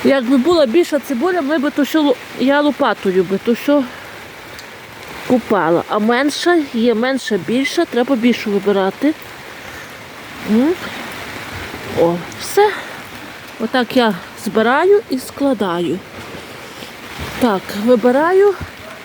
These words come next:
яка найбільша цибуля,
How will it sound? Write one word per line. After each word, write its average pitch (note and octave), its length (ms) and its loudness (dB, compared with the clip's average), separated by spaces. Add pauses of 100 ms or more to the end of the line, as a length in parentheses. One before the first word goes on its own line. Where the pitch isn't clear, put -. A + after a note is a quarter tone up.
(340)
яка C#4 380 0
найбільша A3 1120 2 (440)
цибуля, A3+ 720 4